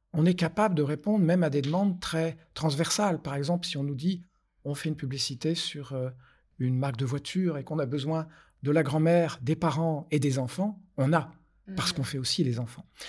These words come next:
Speaker 1: Donc, l'un des facteurs, pour répondre à votre question, c'est aussi le fait qu'on a une offre qui est toujours, toujours grandissante et qu'on essaie, et ça aussi c'est notre travail,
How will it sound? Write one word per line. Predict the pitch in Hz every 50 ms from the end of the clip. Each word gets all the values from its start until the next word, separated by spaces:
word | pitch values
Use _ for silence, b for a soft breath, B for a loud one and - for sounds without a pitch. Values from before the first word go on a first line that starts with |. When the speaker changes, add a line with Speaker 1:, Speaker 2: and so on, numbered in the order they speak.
| B B B B -
Speaker 1:
Donc, | 156 170 170 175 B B B B B B B -
l'un | 123 151 180
des | 175 165 151
facteurs, | - - 143 - - - 170 180 165 - 175
pour | - 123
répondre | 131 131 127 165 147 139
à | 135
votre | 127 131 123 -
question, | - 123 - - - - 202 214 202 B B B B B B
c'est | - - 151 147
aussi | 160 - - - - 202 220 226 - - -
le | 139 131
fait | 120 - 175 180
qu'on | - 160 143 143
a | 135
une | 131 127 135 151
offre | 170 160 - - - - - b b b b b b b _ -
qui | - - 151
est | 139 143 - - _ _ _
toujours, | - - 247 214 185 208 190 151 - -
toujours | - - 196 170 170 170 143
grandissante | 131 139 147 135 131 139 - - 151 160 175 202 220 - - _ _ _ _ _ _ _ _ _ _ _ -
et | 156 170 175 175 175 - -
qu'on | - 170 165 180
essaie, | 214 202 - - 185 190 226 262 262 214
et | - 123
ça | 117 - 156
aussi | 147 139 - - 208 175
c'est | - - 139
notre | 120 127 123 127
travail, | - - 131 123 135 143 156 190 220 226